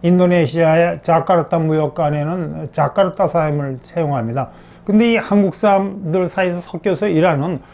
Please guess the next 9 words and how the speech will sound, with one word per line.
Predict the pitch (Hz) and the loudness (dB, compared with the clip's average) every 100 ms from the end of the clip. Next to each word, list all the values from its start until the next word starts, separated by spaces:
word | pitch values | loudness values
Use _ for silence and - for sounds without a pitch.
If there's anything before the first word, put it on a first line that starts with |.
| - - - | -20 -16 0
외국 | 156 202 214 - | 2 4 2 0
사람들이 | 220 202 190 196 226 | 2 2 2 -2 -4
제일 | - 147 214 240 254 262 254 240 | -2 2 4 4 2 0 -2 -2
먼저 | 156 151 180 190 175 208 190 | 2 2 4 2 0 -2 0
이 | 170 | -2
얼결에 | 196 175 220 - 233 226 202 | 2 4 2 0 2 4 2
배우는 | 190 185 185 196 | 0 -2 -4 -6
한국말이 | - 165 170 175 170 160 160 185 180 160 - | -6 -2 0 0 0 -2 -2 0 -2 -4 -8
무엇일까요? | 160 143 147 147 123 147 123 120 | -2 2 2 2 -6 -6 -6 -8